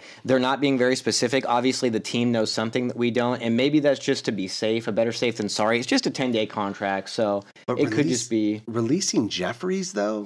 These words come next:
Speaker 1: Yeah, that was an interesting move to, uh, to release Jeffries. Um, I know you kinda liked him. Uh, what do you think McNair was thinking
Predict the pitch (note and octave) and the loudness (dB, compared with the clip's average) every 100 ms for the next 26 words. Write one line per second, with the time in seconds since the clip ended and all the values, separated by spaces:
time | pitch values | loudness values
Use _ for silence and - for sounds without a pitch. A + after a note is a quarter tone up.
0 | F2 B2+ C#3 C3 D3 F#3 A3 F3+ D3 C#3+ | 0 4 4 4 2 2 2 2 0 0
1 | B2 - A#2 G#2+ G#2+ G2 - - G#2 G2 | -2 0 2 4 4 2 0 0 2 2
2 | F#2+ - G2 F#2+ F#2 F#2 - G2+ G2+ G2 | -2 -2 0 0 0 -2 -4 -2 0 0
3 | - - F#2+ - D#2+ D#2 - - G2 F#2+ | -2 -2 -2 -2 -6 -6 -6 -4 -4 -2
4 | G#2+ C#3+ F3 D3 - C3 G2+ G#2 A2+ - | 0 2 2 2 -2 -2 0 0 -2 -4
5 | F2+ F2+ F#2+ A2+ A2 G#2 G2 A#2+ C3 C3+ | -4 -4 -4 0 2 2 2 2 2 2
6 | B2+ B2+ A#2 A2+ A2 A2 G#2+ G#2 F#2+ - | 0 -2 -2 -2 -4 -2 2 2 0 -2
7 | G#2+ G2+ F#2+ | -4 -4 -6